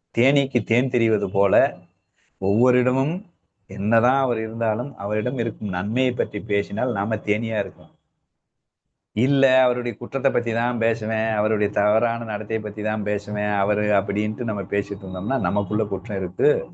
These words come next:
அப்படின்னு புரிந்து கொண்டு அதை விட்டு வெளியே வர்றதுக்கு பார்க்கணும். நம்முடைய குற்றம் தான் அங்க ரிஃப்ளெக்ட் ஆயிட்டு இருக்கு. நம்ம நினைச்சுக்கிறோம் அவன்கிட்ட குற்றம் இருக்குன்னு. மனம் தான் அங்க ரிஃப்ளெக்ட் பண்ணுது அந்த குற்றத்தை.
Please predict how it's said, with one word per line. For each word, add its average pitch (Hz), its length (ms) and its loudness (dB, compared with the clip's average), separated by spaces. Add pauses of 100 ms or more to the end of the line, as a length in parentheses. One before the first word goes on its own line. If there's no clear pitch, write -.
(440)
அப்படின்னு 101 300 4
புரிந்து 107 320 4
கொண்டு 98 280 2 (180)
அதை 92 240 2
விட்டு 92 240 -2
வெளியே 104 220 2
வர்றதுக்கு 95 340 -2
பார்க்கணும். 90 380 -4
நம்முடைய 107 420 2
குற்றம் 113 300 0
தான் 120 120 2
அங்க 107 120 2
ரிஃப்ளெக்ட் 104 360 -2
ஆயிட்டு 101 180 0
இருக்கு. 85 160 -10 (420)
நம்ம 90 200 -2
நினைச்சுக்கிறோம் 110 500 -2
அவன்கிட்ட 101 260 -4
குற்றம் 101 280 -4
இருக்குன்னு. 90 300 -10 (640)
மனம் 113 360 -4
தான் 120 160 4
அங்க 107 160 0
ரிஃப்ளெக்ட் 98 440 -2
பண்ணுது 98 420 -2 (140)
அந்த 90 220 -12
குற்றத்தை. 87 480 -8